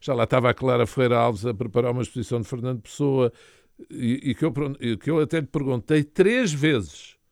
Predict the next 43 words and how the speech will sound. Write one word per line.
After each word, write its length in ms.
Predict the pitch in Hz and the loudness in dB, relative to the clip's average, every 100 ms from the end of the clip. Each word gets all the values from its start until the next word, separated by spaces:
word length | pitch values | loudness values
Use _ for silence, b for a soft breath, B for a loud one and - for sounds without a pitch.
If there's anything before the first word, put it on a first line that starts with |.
| _ _ _ _ | _ _ _ _
e 80 | 117 | -8
que 60 | |
o 60 | 123 | -6
senhor 160 | - 135 | -4 -4
Presidente 560 | 123 113 123 110 104 | -4 -6 -4 -4 -6
af-, 180 | 113 - - | -8 -10 -12
até 260 | - 120 | -8 -4
afinou 480 | 117 - 135 120 127 | -6 -4 -2 0 2
à 100 | 113 | 0
terceira 380 | 95 - 123 135 | -2 -6 -6 -4
e 20 | |
disse, 200 | 110 95 | -6 -8
"Ó, 220 | 110 107 | -10 -10
ó, 60 | 120 | -12
senhor 160 | 98 107 | -14 -12
Primeiro-Ministro, 580 | 113 113 110 95 _ _ _ _ _ _ | -12 -12 -14 -16 _ _ _ _ _ _
eu 140 | 110 | -4
já 180 | 98 117 | -2 -2
lhe 120 | 131 | -4
disse, 440 | 123 123 120 - - _ _ _ _ _ _ _ _ _ _ _ - | -4 -4 -4 -8 -20 _ _ _ _ _ _ _ _ _ _ _ -6
eu 120 | 98 | -4
já 220 | 90 143 | 2 2
lhe 80 | 135 | 2
disse, 280 | 117 131 147 | -2 -4 -6
não, 160 | 147 123 | -8 -6
era 180 | 113 | -4
o 60 | 120 | -4
que 80 | - | -4
faltava, 580 | 127 123 - 175 135 98 | -4 -4 -2 -2 -2 -8
está 200 | - 104 | -8 -8
escrito, 520 | - - 131 110 120 | -8 -6 -4 -4 -6
eu 60 | |
dissolver 460 | 104 120 131 107 101 | -8 -6 -8 -6 -6
a 60 | 95 | -6
Assembleia 560 | - 117 107 110 135 b b b | -8 -10 -8 -6 -8 b b b
porque 240 | 151 131 | -10 -6
o 40 | 143 | -4
ministro 460 | 135 139 - 139 | -2 -4 -6 -8
se 160 | 135 - | -8 -8
demitiu." 640 | 147 143 131 135 120 113 - _ _ _ _ _ _ _ _ _ | -6 -6 -6 -6 -6 -8 -14 _ _ _ _ _ _ _ _ _
Sabe 280 | - 214 165 | -10 -8 -6
o 60 | |
quê? 360 | - 147 131 | -10 -10 -8